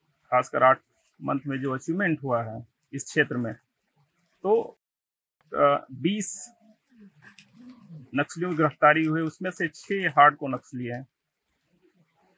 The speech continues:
ट्वेंटी फ़ोर, अ, ट्वेंटी फ़ोर वेपन का रिकवरी है, approx हंड्रेड के जी आईडी प्राप्त हुआ है। इसके अलावा एट, एट फिफ्टी राउंड्स ammunition,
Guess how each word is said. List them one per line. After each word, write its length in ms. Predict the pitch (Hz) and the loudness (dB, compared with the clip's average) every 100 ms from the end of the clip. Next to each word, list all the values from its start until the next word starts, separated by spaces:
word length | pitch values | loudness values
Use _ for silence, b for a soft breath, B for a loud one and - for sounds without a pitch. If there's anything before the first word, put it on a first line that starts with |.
| _ _ _ | _ _ _
ट्वेंटी 280 | 147 151 165 | 2 4 2
फ़ोर, 300 | 156 180 180 156 - 160 | -2 -2 -2 -4 -10 -2
अ, 140 | 143 139 | 2 2
ट्वेंटी 340 | - 156 160 | 2 -2 0
फ़ोर 480 | 160 175 170 165 - _ _ _ _ _ _ _ _ - | -4 -4 -4 -6 -10 _ _ _ _ _ _ _ _ 0
वेपन 320 | 147 147 165 | 2 4 6
का 80 | 156 | 6
रिकवरी 440 | 151 143 139 143 | 4 0 -2 -2
है, 260 | 131 135 - _ _ _ _ _ _ 139 | 0 -2 -4 _ _ _ _ _ _ -10
approx 260 | - 143 143 - | -2 -2 -2 -4
हंड्रेड 260 | 139 143 147 | 2 2 2
के 200 | 135 135 | -2 -4
जी 140 | 147 | 0
आईडी 460 | 127 127 131 127 123 | 4 4 2 -6 -8
प्राप्त 520 | _ 131 127 - - | _ -4 -4 -4 -8
हुआ 240 | 120 117 | -2 -2
है। 120 | 117 135 _ _ _ _ _ _ _ _ _ _ _ - | -2 -8 _ _ _ _ _ _ _ _ _ _ _ -10
इसके 240 | 160 - | -8 0
अलावा 460 | 202 175 170 170 170 | 8 8 8 6 6
एट, 200 | - 151 - - | 4 0 -2 -6
एट 260 | 156 165 - | -2 -2 -4
फिफ्टी 320 | 160 - 156 | -10 -2 4
राउंड्स 720 | 139 139 139 - - - - - - - _ - | 4 4 0 -4 -18 -14 -4 -4 -4 -20 _ -2
ammunition, 640 | 135 131 127 - 127 123 | 0 0 -2 -4 -4 -4